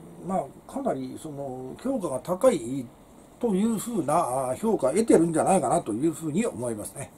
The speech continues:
はい。というところで、今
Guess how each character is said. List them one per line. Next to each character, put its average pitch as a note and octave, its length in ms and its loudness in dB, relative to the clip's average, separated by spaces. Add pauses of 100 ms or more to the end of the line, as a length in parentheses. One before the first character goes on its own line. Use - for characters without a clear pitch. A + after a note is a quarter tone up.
(220)
は C3+ 120 0
い。 B2+ 100 -2 (1080)
と C#4 200 10
い G#3+ 100 6
う C4 180 6
と C4 120 10
こ C4 100 6
ろ D#4 80 12
で、 A3 140 6
今 C#4+ 360 6